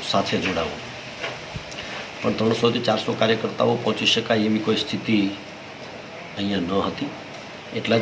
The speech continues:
પહોંચી શકાય એમ હતા અમદાવાદ. એટલે આદરણીય પાટીલ સાહેબને વિનંતી કરી હતી કે આપ જો યોગ્ય સમય આપની અનુકૂળતાએ ફાળવો, તો રાજુલા, જાફરાબાદ, ખાંભા મત વિસ્તારના જેમાં નજીકના કાર્યકર્તા મિત્રો જે છે, જે સ્વેચ્છાએ જોડાવા ઈચ્છે છે, એ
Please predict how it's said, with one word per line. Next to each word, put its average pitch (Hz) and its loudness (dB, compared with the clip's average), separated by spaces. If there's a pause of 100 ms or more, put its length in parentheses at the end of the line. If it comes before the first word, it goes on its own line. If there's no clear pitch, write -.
પહોંચી 110 2
શકાય 117 4
એમ 113 6
હતા 113 0
અમદાવાદ. 117 4
એટલે - -2
આદરણીય 104 -2
પાટીલ 107 0
સાહેબને 98 -2
વિનંતી 95 2
કરી 80 -4
હતી 98 -6 (140)
કે 101 2 (280)
આપ 92 -6 (100)
જો 98 0 (160)
યોગ્ય 98 0
સમય 98 0
આપની 95 -2
અનુકૂળતાએ 92 -4 (100)
ફાળવો, 90 -2 (720)
તો 104 -2 (420)
રાજુલા, 98 2
જાફરાબાદ, 98 -2
ખાંભા 92 0
મત 95 0
વિસ્તારના 104 0 (140)
જેમાં 95 -2
નજીકના 95 -2
કાર્યકર્તા 92 -4
મિત્રો 87 -2
જે 90 -2
છે, 113 -2
જે 98 -2
સ્વેચ્છાએ 95 -2
જોડાવા 90 0
ઈચ્છે 85 -4
છે, - -6 (140)
એ 95 0